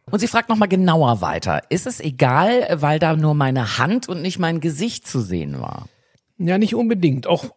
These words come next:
Speaker 2: Fotos einzelner Körperteile können personenbezogene Daten sein, wenn sie einer bestimmten Person zugeordnet werden können, etwa durch die Patientenakte oder auch durch den Behandlungskontext. Dann gelten auch in diesem Fall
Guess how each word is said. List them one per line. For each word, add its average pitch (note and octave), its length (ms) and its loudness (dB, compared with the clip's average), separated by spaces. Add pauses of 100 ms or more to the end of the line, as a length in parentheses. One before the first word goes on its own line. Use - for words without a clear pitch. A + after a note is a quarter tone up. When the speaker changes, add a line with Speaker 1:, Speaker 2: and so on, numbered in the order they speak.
(160)
Speaker 2:
Fotos - 500 0
einzelner G#3+ 600 2
Körperteile F3+ 720 0
können A3 560 0
personenbezogene E3 1160 0
Daten D#3+ 540 -2
sein, A#2 420 -8
wenn C#3+ 120 0
sie C3+ 120 -2
einer D3+ 200 -2
bestimmten F3+ 480 -2
Person D#3 460 2 (280)
zugeordnet A#2+ 760 0
werden A#2+ 260 -8
können, A#2+ 200 -10
etwa F3 320 2
durch D3 160 2
die D#3 100 -6
Patientenakte D#3+ 880 -2 (580)
oder F3 340 6
auch D#3+ 180 0
durch F#3+ 220 2
den F#3 340 2
Behandlungskontext. F#3 1300 -4
Dann F3 320 2
gelten F3+ 480 2
auch D3 220 -2
in B2 160 0
diesem G3+ 320 -2
Fall F3 420 -2